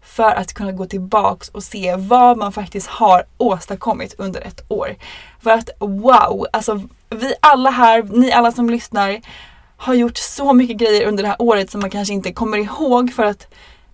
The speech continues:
det liksom sker så naturligt. Det sker som i ett flow för att det, det är så det ska hända.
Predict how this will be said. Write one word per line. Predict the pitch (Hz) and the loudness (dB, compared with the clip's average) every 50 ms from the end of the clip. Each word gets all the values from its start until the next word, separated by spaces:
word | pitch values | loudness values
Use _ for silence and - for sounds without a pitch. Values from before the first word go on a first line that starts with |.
| - _ | -16 _
det | - 254 262 254 | -2 0 0 2
liksom | 240 240 - 240 226 214 | 0 0 -2 -4 -6 -6
sker | - - - 285 277 254 226 220 | -8 -8 -4 0 2 2 2 2
så | - 226 | 0 -2
naturligt. | 214 208 214 - - - 302 294 226 - - 190 - | -2 -2 -4 -4 -8 -8 -6 -6 -6 -6 -8 -8 -6
Det | 214 214 | -8 -8
sker | - - 240 226 220 220 208 | -6 -4 -2 -2 -2 -2 -2
som | 226 214 208 202 | -4 -6 -6 -6
i | |
ett | 190 180 - | -8 -10 -12
flow | - - - - 247 262 262 254 262 262 262 254 | -18 -16 -8 -2 0 2 2 2 2 0 0 -2
för | - - 208 | -4 -4 -4
att | 196 - | -4 -6
det, | - 190 190 180 175 185 | -8 -12 -14 -12 -14 -14
det | 202 196 214 | -12 -12 -10
är | 214 | -8
så | - - 202 | -4 -4 -4
det | 185 180 180 | -4 -4 -8
ska | - - - 294 285 | -8 -2 2 2 2
hända. | 277 277 277 262 254 240 247 240 233 233 | 2 2 0 0 4 6 8 8 8 8